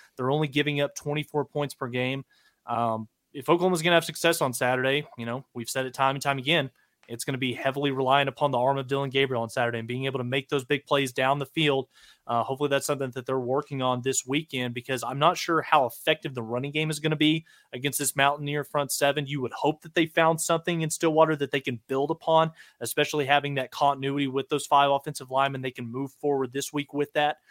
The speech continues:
Uh, but make no mistake about this, Tawee Walker, Gavin Sawchuk, that's one A, one B.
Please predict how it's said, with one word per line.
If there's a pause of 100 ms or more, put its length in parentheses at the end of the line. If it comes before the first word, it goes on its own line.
(300)
Uh,
but
make
no
mistake
about
this,
Tawee
Walker,
Gavin
Sawchuk,
that's
one
A,
one
B.